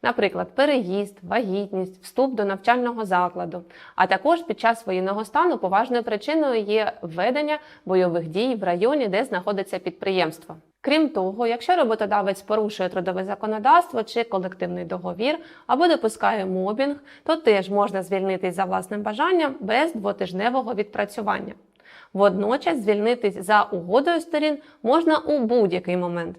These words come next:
навіть у день подання заяви. Головне, щоб обидві сторони,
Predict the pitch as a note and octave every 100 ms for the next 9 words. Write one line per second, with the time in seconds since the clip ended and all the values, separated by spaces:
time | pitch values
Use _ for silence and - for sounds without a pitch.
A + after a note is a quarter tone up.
0 | - D4 F4+ D#4 D#4+ - F#3+ G#3 B3+ G#3
1 | G3 G3 G3 F#3+ F#3 F3+ F3 F#3 _ -
2 | - F3 F#3 F#3 F#3+ C4+ - - G#3+ -
3 | G#3+ G#3 G3+ E3+ E3+ - F3+ F#3+ A#3+ D#4